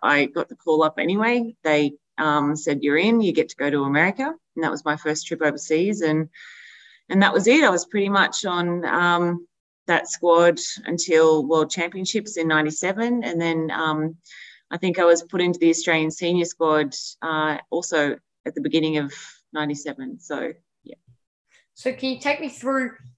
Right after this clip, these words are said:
Speaker 2: those ninety-seven World Championships? I mean, I'm pretty sure they're in Germany. You know, you've got someone like a Robin Maher on your team alongside Michelle Timms. What's it like to play with some of those girls?
Speaker 1: Uh, so that was ninety-eight. That was with the
Speaker 2: Yeah,
Speaker 1: senior
Speaker 2: ninety-eight.
Speaker 1: team.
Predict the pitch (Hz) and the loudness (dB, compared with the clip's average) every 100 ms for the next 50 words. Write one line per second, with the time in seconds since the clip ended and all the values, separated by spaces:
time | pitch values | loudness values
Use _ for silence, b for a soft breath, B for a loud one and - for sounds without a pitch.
0 | - 247 240 233 247 247 233 - 233 226 | -2 0 0 0 0 0 -2 -6 -4 -4
1 | 220 208 220 214 - 202 190 226 208 - | -4 -4 -4 -4 -4 -6 -4 -6 -6 -6
2 | 214 214 220 208 240 254 277 262 233 220 | -6 -4 -4 -6 -6 -6 -2 0 0 -2
3 | - 226 226 233 226 214 b b 220 226 | -4 -2 0 -2 -6 -10 b b -4 -4
4 | 220 269 - 247 247 233 240 220 240 233 | -2 -2 0 0 0 -2 -4 -2 -2 -2
5 | 226 226 226 226 220 - 233 226 220 226 | 0 2 2 -2 -6 -6 -6 -4 -4 -4
6 | 220 226 214 208 233 226 226 247 214 269 | -4 -4 -4 -6 -4 -4 -2 -4 -4 -4
7 | 285 269 254 254 - 220 220 226 196 185 | -4 0 -2 -2 -4 -2 -2 -2 -4 -6
8 | 185 190 165 151 - _ - _ _ _ | -8 -8 -10 -10 -20 _ -20 _ _ _
9 | _ 175 190 185 - - 202 208 208 226 | _ 6 8 8 6 4 2 4 4 4
10 | 208 190 175 156 160 170 151 135 175 170 | 4 2 4 4 2 2 -2 -2 -4 -8
11 | 165 208 220 208 196 196 220 277 | -6 -2 2 4 2 2 0 -2